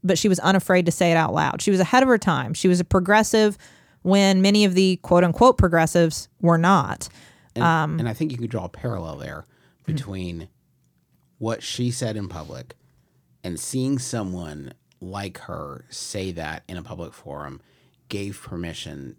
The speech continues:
Speaker 2: to the other people who would come after her, who heard her say it. And I, without, you know, attaching too much narrative weight to the thing, I think it's a, a parallel of her growing up and not seeing any doctors that looked like her.
Speaker 1: Mm-hmm.
Speaker 2: And if,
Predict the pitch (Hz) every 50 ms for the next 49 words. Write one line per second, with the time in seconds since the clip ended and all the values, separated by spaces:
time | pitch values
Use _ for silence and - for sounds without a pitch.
0 | _ - - 95 87 82 80 78 76 78 71 69 80 - - - 117 120 110 87
1 | - - 87 - - _ - - - - 107 - _ _ _ _ _ _ _ -
2 | 104 98 90 87 85 - _ - 98 87 85 - - 101 98 - - 131 135 127
3 | 123 92 - - 85 78 - - 90 90 - - 117 123 123 123 - 95 101 -
4 | - - - - - - - 107 101 101 101 110 117 113 123 120 123 120 - _
5 | _ _ _ - 123 104 87 82 - - _ _ _ _ _ _ _ - 120 -
6 | - 123 110 - 107 101 90 - 123 110 101 90 90 92 98 104 98 95 92 90
7 | 80 92 101 104 113 120 120 - - - 123 - - - 95 82 80 82 80 -
8 | - _ - - - 95 87 101 - - 95 95 98 - - _ _ _ _ _
9 | _ - - - - - - 123 151 165 120 87 78 73 69 73 90 117 - _
10 | _ _ _ _ _ _ _ _ _ - 104 98 90 - - - 104 101 101 98
11 | 101 101 92 95 95 101 135 143 - 95 90 90 87 - - - - - 92 90
12 | 90 90 90 85 82 87 104 117 123 - - 104 95 - 92 - - 95 98 92
13 | - - 95 87 85 - - - 123 135 131 110 - - - _ _ 190 185 170
14 | 170 175 190 202 - _ - 104 98 - - 104 - -